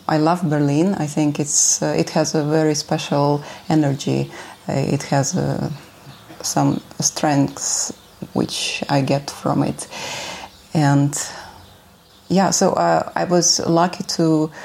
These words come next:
actually to have some time to visit, uh, Staatsoper and the Philharmonie and,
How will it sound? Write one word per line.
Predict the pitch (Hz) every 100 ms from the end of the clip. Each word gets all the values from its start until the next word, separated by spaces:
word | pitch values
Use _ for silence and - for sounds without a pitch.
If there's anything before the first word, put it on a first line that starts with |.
| - -
actually | 147 - 147
to | -
have | 165 160 147
some | - 147
time | 143 - 156 143 143 - -
to | - 156 139
visit, | 147 131 143 -
uh, | 143 143 139
Staatsoper | 143 - 147 147 - 139 139
and | 143 139 139
the | 139
Philharmonie | - 135 135 135 147 143
and, | 139 - -